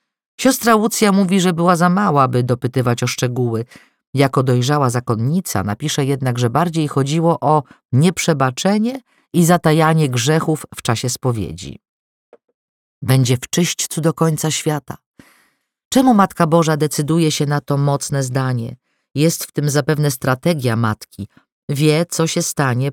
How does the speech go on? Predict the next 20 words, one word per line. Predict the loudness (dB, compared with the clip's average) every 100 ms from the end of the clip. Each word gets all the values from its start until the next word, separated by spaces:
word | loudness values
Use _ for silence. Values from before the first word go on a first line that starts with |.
| -2
po | -2 -2 -4
upublicznieniu | -4 -4 -2 -4 -4 -2 0 2 0
tej | -2 -4 -4
informacji. | -4 -2 -2 -2 -4 -10 -12 -14 -18 _ _ _ _ _ _ _ _
Bo, | 0 4 4
jak | 4 2 2
wynika | 0 2 2
z | 2
dokumentacji | 0 0 0 2 0 0 -4
Światowego | -2 0 0 0 0 0
Sekretariatu | -2 -2 -2 0 0 0 -2
Fatimskiego, | -2 -2 -2 -4 -6 -8 -8 -8 -10 -10 _ -20 -4
tysiące | 0 2 0 0 0
osób | 0 0 -4 -8 _ _
zamawia | 0 2 4 2 2
msze | 0 0 -2
święte | 0 0 0 0 0
za | 0
duszę | 0 -2 -2 -2
dziewczynki, | -2 -4 -6 -8 -8 -12